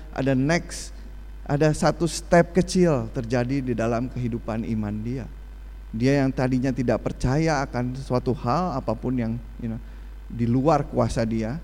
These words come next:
dia percaya, dia, dia dididik dengan di sini ya, dengan kepercayaan bahwa apa yang kita kerjakan, apa yang kamu kerjakan, itulah yang kamu tuai.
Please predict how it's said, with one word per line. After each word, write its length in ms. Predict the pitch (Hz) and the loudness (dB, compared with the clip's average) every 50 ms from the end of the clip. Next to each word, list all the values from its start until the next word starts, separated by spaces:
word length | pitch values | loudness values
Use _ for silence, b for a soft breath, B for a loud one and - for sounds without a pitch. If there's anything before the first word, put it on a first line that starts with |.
| - - | -10 -8
dia 180 | - 123 131 - | -4 -4 -4 -2
percaya, 560 | - - - - 117 113 123 123 127 139 147 | -4 -6 -4 -2 0 0 0 0 0 -2 -2
dia, 160 | 135 123 113 | 0 0 0
dia 320 | - 104 113 113 120 131 139 | 2 0 0 0 2 0 0
dididik 460 | 127 123 110 117 110 95 127 135 - - - | 0 -2 -2 -2 -2 -2 -4 -4 -6 -8 -8
dengan 400 | 123 113 110 110 104 107 107 - - - - - - - - - | -6 -6 -4 -4 -4 -4 -6 -8 -10 -12 -14 -14 -14 -14 -12 -10
di 160 | - 110 113 | -8 -6 -6
sini 400 | 113 - 156 185 220 190 135 101 | 0 2 2 2 2 0 -2 -4
ya, 80 | 113 143 165 160 - | -4 -6 -8 -8 -6
dengan 160 | 113 113 113 | -6 -4 -4
kepercayaan 480 | 110 - - - - 127 120 135 180 147 | -6 -6 -10 -8 -4 -2 -2 -2 0 0
bahwa 160 | 117 - - | -2 -2 -2
apa 220 | - 123 - - 135 | -4 -4 -2 0 0
yang 240 | 127 123 117 117 110 - - - | 0 0 0 -2 -4 -6 -6 -6
kita 240 | 131 120 - 117 - | -4 -2 -4 -4 -4
kerjakan, 560 | - 113 - 117 104 - - 135 254 - - | -4 -6 -4 -4 -4 -4 -4 -4 -4 -4 -6
apa 240 | 139 - - 120 120 | -6 -4 -4 -2 -2
yang 160 | 117 120 110 | -2 -2 -4
kamu 240 | 104 107 110 107 - | -4 -4 -4 -4 -6
kerjakan, 400 | 110 - - 101 95 156 170 170 B B B B | -8 -8 -8 -8 -6 -6 -6 -8 B B B B
itulah 320 | - 127 - 139 147 156 165 | -8 -6 -2 -2 0 0 -2
yang 80 | 156 | -2
kamu 240 | 151 - 147 151 151 147 - | -4 -6 -6 -6 -8 -8 -8
tuai. 320 | 170 185 190 160 113 87 | -8 -8 -8 -8 -10 -10